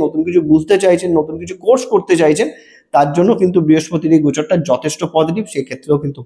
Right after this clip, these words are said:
ভালো। এবার যদি তার পরবর্তীতে কেতুর গোচরটা নিয়ে আলোচনা আসি,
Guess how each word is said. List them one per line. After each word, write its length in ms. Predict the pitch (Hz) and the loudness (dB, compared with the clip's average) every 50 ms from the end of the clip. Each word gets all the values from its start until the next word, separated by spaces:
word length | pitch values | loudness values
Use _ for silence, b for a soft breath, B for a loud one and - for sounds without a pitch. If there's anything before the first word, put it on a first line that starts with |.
| - | -12
ভালো। 200 | - 104 - - - _ _ _ _ _ _ B B B B B B B B B B B B - | -8 -8 -8 -8 -8 _ _ _ _ _ _ B B B B B B B B B B B B 2
এবার 180 | 160 185 202 190 | 2 2 2 2
যদি 160 | 214 214 220 | 2 0 2
তার 160 | 214 233 220 | 2 2 2
পরবর্তীতে 440 | 220 185 240 190 196 202 208 214 226 | 2 2 4 4 2 2 0 -2 -4
কেতুর 400 | - - 180 196 202 196 277 269 | -2 2 2 2 2 2 2 4
গোচরটা 400 | 233 233 226 226 220 214 220 214 202 | 4 4 2 2 0 0 0 0 2
নিয়ে 180 | 202 196 180 170 | 2 2 4 4
আলোচনা 300 | 170 170 170 180 180 175 | 2 2 2 2 2 2
আসি, 180 | 170 - 220 | 2 0 -2